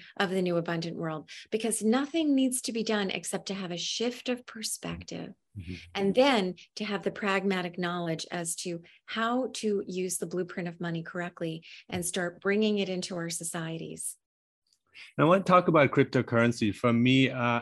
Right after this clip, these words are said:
Speaker 2: um, that is, my son embraces it, and he's a teen, and <laughs> he's, he's telling me to, to, to look into it. And I am a bit hesitant because I am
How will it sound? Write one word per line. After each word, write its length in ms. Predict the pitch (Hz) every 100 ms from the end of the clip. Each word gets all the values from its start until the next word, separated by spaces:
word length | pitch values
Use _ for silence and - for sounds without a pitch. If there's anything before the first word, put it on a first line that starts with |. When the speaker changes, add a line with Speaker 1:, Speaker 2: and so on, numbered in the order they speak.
| -
Speaker 2:
um, 240 | 123 120
that 300 | 113 131 139
is, 240 | 127 113 113
my 220 | 113 104
son 300 | - 120 135
embraces 640 | 120 101 101 107 135 120
it, 260 | 139 180 -
and 140 | 98 98
he's 240 | 101 98
a 80 | 95
teen, 460 | - 110 101 139
and 200 | 117 117
<laughs> 80 | 95
he's, 220 | 123 104
he's 220 | 117 107 -
telling 420 | - 120 131 123
me 200 | 123 123
to, 340 | 123 110 98 - - - -
to, 260 | 127 110 104
to 160 | 135
look 240 | 117 120 123
into 320 | 131 139 143
it. 160 | 160
And 200 | 123 117
I 140 | 123 143
am 140 | 170
a 60 | 143
bit 180 | 127 107
hesitant 640 | 131 127 139 95 101 110
because 380 | 110 117 110 110
I 220 | 113 123
am 320 | 123 120